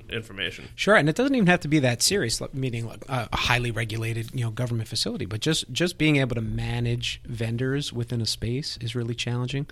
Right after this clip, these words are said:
Speaker 1: Mm-hmm.
Speaker 2: So we represent a product called Offsite. That was actually a really good segue. So we,
Speaker 1: <laughs>
Speaker 2: we represent a product called Offsite Vision that, uh, does R F I D tracking, right?
Speaker 1: Mm-hmm.
Speaker 2: So what we did was we, we developed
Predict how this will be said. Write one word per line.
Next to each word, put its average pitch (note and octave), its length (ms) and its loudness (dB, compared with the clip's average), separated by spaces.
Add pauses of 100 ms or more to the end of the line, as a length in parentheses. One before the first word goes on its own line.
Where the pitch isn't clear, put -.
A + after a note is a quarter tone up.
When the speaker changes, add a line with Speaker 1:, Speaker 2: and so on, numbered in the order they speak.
Speaker 1:
Mm-hmm. A#2+ 180 -2 (160)
Speaker 2:
So A#2 220 2
we B2+ 320 4
represent A#2 400 4
a G#2+ 60 2
product A2+ 320 4
called A2 260 -4
Offsite. A2 400 -2
That B2 80 -6
was B2+ 120 -4
actually G2 260 -6
a - 20 -6
really G2+ 200 -6
good G2 180 -10
segue. G#2 280 -8 (480)
So C#3 120 4
we, C#3 300 4
Speaker 1:
<laughs> - 40 -12
Speaker 2:
we C#3 160 2
represent C3+ 420 6
a B2+ 40 4
product C3+ 340 6
called A2 160 2
Offsite C3 420 6
Vision D3 300 4 (540)
that, A#2 260 0
uh, F2 240 -6 (180)
does B2 160 -2
R B2+ 200 -2
F A#2 100 -6
I A#2 140 -2
D A2+ 500 -4
tracking, A2 500 -4
right? A#2 180 -6
Speaker 1:
Mm-hmm. B2+ 120 -4
Speaker 2:
So G#2+ 540 0 (180)
what A2+ 300 -4
we B2+ 160 2
did A#2 260 2
was A2 320 -2
we, A2 340 -8
we A#2 120 -4
developed A#2 600 -4